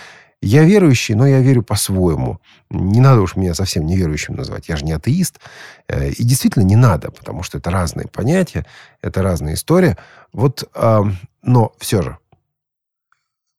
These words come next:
Каждый человек так или иначе слышал историю о страдании, смерти и воскресении Иисуса Христа.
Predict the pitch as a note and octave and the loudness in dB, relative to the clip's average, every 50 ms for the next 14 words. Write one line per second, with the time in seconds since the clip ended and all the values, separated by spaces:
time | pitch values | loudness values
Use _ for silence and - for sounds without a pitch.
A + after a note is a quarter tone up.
0 | _ _ _ _ _ _ _ _ - - C3+ C3 A#2+ G2 G#2 F2+ - - G#2+ A2 | _ _ _ _ _ _ _ _ -2 0 2 4 4 2 2 0 0 0 2 2
1 | C#3 D3+ - - G2 - - F2+ F2 D#2+ E2+ A#2 C3 - - D#2+ - - F#2+ G#2+ | 2 2 0 -2 -4 -4 -2 -2 -2 0 0 0 0 -2 -4 -8 -6 -2 -2 -2
2 | G#2+ - - - E2 D#2 - - F2+ F#2 G2 G2 F2+ E2 - _ _ _ _ _ | -2 -2 -2 -4 -4 -4 -4 -4 -2 -2 0 0 -2 -2 -6 _ _ _ _ _
3 | _ _ _ _ - - - E2 E2 E2 E2 D#2+ D#2 D2+ _ _ _ _ _ _ | _ _ _ _ -10 -4 -2 0 0 0 0 0 -2 -4 _ _ _ _ _ _
4 | _ _ - - - - D#2+ D2+ D2 F#2+ G#2+ G#2+ G#2 F2+ E2 D2+ - _ _ _ | _ _ -16 -10 -6 -4 -4 -2 0 0 2 2 2 2 0 -2 -4 _ _ _
5 | _ _ _ _ - - - - F2+ F2 F2+ F2 D#2+ - - D2+ C#2 - - - | _ _ _ _ -10 -8 -4 -2 0 0 0 0 -2 -4 -6 -6 -6 -8 -8 -8
6 | C#2 C2+ - - D#2 C#2+ C#2+ C#2+ C#2 - - - - - - - - - - - | -8 -8 -4 -4 -2 -2 -2 -4 -4 -6 -8 -10 -12 -12 -12 -14 -12 -12 -12 -12
7 | - | -14